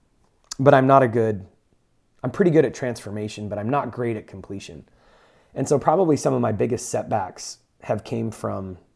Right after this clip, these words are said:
and I know this isn't, like, a direct application, but my greatest setbacks have come from, um,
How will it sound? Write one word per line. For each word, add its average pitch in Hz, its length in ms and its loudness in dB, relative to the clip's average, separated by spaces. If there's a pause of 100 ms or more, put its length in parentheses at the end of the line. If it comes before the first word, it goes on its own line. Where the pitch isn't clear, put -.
(580)
and 120 100 -2
I 120 80 0
know 120 160 2
this 113 200 -4
isn't, 104 220 -6
like, 104 180 -10
a 98 60 -4
direct 98 760 -8 (1000)
application, 117 840 -4 (540)
but - 400 -2
my 117 120 -6
greatest - 360 -2
setbacks 120 400 -4
have - 160 -10
come 117 260 -8
from, 104 460 -8 (1000)
um, 95 360 -6